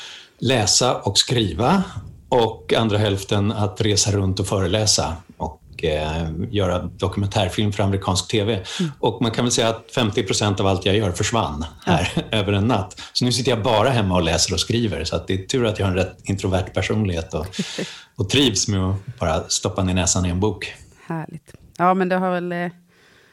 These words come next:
Speaker 2: det har väl varit den största förändringen för oss alla, att vi inte får vara ute och träffa folk. Om jag har läst rätt så, så var din första coronaupplevelse ett samtal du fick när du var i U S A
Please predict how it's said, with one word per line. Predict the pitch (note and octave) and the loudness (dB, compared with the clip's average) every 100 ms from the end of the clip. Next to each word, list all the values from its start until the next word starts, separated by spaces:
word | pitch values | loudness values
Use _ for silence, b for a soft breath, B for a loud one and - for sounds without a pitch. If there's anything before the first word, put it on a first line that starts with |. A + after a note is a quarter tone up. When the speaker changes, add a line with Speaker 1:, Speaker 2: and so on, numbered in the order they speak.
| b | b
Speaker 2:
det | G3+ | 0
har | G3 | 2
väl | F#3+ | 2
varit | F3 E3 | 4 2
den | - | 2
största | D#3+ F3 - E3 | -2 -2 -4 -6
förändringen | F3+ D#3+ D3 D3 D3 | -2 -2 -2 -4 -6
för | D#3 | -6
oss | D#3 D3+ | -6 -6
alla, | F3+ F3 - - | -6 -6 -12 -16
att | D#3+ - | -18 -10
vi | |
inte | E3+ F3 | -10 -10
får | A#2+ D3 | -14 -12
vara | D#3 | -12
ute | F3+ - - _ _ B B B | -12 -16 -18 _ _ B B B
och | B B - | B B -12
träffa | - - - | -10 -10 -8
folk. | - - - - - B B B B B B - | -6 -8 -12 -20 -18 B B B B B B 0
Om | A3+ | 2
jag | A#3+ F#3 F#3 | 4 4 4
har | A3+ | 4
läst | C4 D4 - - - | 2 -4 -8 -10 -8
rätt | - - _ - - - | -10 -12 _ -20 -20 -20
så, | - - F3 F3 - - | -14 -2 0 0 -6 -16
så | - | -6
var | F#3 G3 | 0 2
din | C4+ G#3+ G3 | 4 2 2
första | - A#3+ - G#3 G3 F#3+ | 0 -2 -2 0 0 0
coronaupplevelse | - G#3+ F#3+ G3+ G#3+ G3 D#3 F3+ E3+ E3 D3+ D3 D#3 - E3 b b b b b b - | -4 -2 2 0 2 0 0 -4 -6 -4 -4 -6 -8 -6 -8 b b b b b b -6
ett | - | -2
samtal | - G#3+ G#3+ F#3+ G3 | 2 2 4 2 2
du | F#3+ | 0
fick | - F#3 | -2 -2
när | F#3 | 0
du | F3+ E3+ | 0 0
var | E3 E3 | 0 0
i | E3+ E3 | 0 0
U | - F3 | 2 0
S | E3+ - | 0 -2
A | - | -2